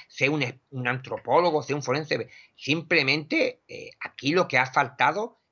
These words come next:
es sentido común. Por eso, eh, vuelvo a insistir, eh, estamos probablemente, y de hecho yo estoy convencido de ello, ante el mayor fiasco que ha tenido,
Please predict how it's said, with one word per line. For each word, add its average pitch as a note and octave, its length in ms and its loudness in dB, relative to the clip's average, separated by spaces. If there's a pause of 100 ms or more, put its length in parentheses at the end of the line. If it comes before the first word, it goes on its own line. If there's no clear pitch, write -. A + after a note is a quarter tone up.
(120)
es - 340 0
sentido D#3+ 640 -2
común. D3+ 320 -6
Por A#2 200 -2
eso, G3 420 0 (360)
eh, A2+ 280 -8
vuelvo D#3+ 320 2
a E3 60 2
insistir, C3+ 500 -4 (340)
eh, G#2+ 240 -8
estamos B2 440 0
probablemente, C#3+ 1000 0
y G#2+ 100 -14
de F#2 120 -10
hecho A2+ 280 -6
yo A2+ 200 -6
estoy A#2 480 -6 (200)
convencido A2+ 440 -4
de A#2 80 4
ello, F#3 280 0
ante A#2 380 0
el A2+ 120 -8
mayor A2+ 440 -6
fiasco A#2+ 960 -6
que A#2 180 -6
ha C#3 140 0
tenido, C#3+ 560 -8